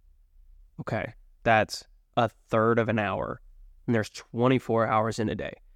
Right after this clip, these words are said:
That individual spends a lot more time by themselves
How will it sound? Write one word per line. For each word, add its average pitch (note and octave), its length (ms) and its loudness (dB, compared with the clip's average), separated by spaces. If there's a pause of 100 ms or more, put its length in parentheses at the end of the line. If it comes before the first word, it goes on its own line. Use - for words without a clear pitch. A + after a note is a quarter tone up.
(260)
That B2+ 180 4
individual A#2 500 0
spends G#2+ 280 -4
a G#2 40 -6
lot A2+ 440 2
more B2+ 260 0
time A#2 560 -2 (460)
by B2 420 2
themselves B2 1000 -2